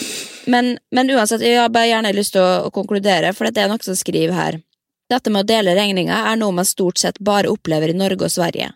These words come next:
Ellers i verden risikerer man at den du spiser lunsj med blir fornærmet hvis vi skal dele regninga.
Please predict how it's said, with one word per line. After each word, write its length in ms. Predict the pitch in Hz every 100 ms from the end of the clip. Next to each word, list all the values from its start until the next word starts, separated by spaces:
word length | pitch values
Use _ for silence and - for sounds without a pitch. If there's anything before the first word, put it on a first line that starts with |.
| _ - - - _ -
Ellers 280 | - 196 190
i 40 | 220
verden 240 | 185 190
risikerer 460 | 247 269 359 240 175
man 160 | 170 214
at 100 | 226
den 280 | 196 190 - -
du 80 | 196 202 196 -
spiser 320 | - 208 214 208
lunsj 300 | 165 170 185
med 120 | 220 226
blir 140 | 214
fornærmet 720 | 240 247 220 165 156 233 -
hvis 160 | 220 -
vi 80 | 208
skal 160 | - 214
dele 260 | 226 190 -
regninga. 420 | 180 175 -